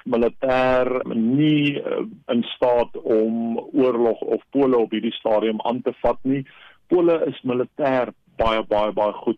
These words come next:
toegerus. Pole se weermag is baie beter toegerus as die van die Oekraïne, baie beter opgelei. Dis 'n uitstekende weermag, een van die beste weermagte in Europa op die oomblik. Hulle het geweldige goeie verhouding met, eh, die V S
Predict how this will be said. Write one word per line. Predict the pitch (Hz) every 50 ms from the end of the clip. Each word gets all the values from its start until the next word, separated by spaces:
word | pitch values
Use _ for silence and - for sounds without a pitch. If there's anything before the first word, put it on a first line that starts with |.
| _ _
toegerus. | - 113 110 - - 113 110 107 101 - _ _
Pole | 156 151 147 139 135 131
se | - - 110
weermag | 90 98 104 131 143 135 135 135 131 123 - - - - _ _ _ _
is | 120 110 95 _ _
baie | - 104 117 143 147 143
beter | 113 127 123 - 123 - _
toegerus | _ 139 131 - 135 123 117 117 110 -
as | - - 110 104 90
die | 92 110 120 123
van | - 131
die | 123 113
Oekraïne, | 110 - - 110 110 113 113 113 113 113 -
baie | - 113 120 123 120
beter | 104 127 120 - 120 123
opgelei. | 123 - 127 - - - - 123 117 117 117 117 117 120 120 _ - - - - _
Dis | - 120 117 107 -
'n | 131
uitstekende | - 117 123 _ - - - _ - 202 196 - - 143 123
weermag, | 98 101 107 110 98 113 - -
een | - - 160 143
van | 139
die | 143 120 - _
beste | _ 156 160 156 - - 151 127
weermagte | 113 113 113 107 104 110 110 104 - _ 117 117 -
in | 127 127 123 117 110
Europa | 120 107 110 107 101 - 107 104
op | 104 -
die | - 110 -
oomblik. | 127 123 117 117 120 110 -
Hulle | 107 107 113
het | 113 110 - _
geweldige | - 254 220 120 104 92 87 - 127 139 139 127 123 - - -
goeie | - - - 120 117 117 110 _
verhouding | - 107 - 107 107 110 110 110 110
met, | 107 104 104 101 101 _ _
eh, | - 104 104 -
die | 147 160
V | - - 123 120 107
S | -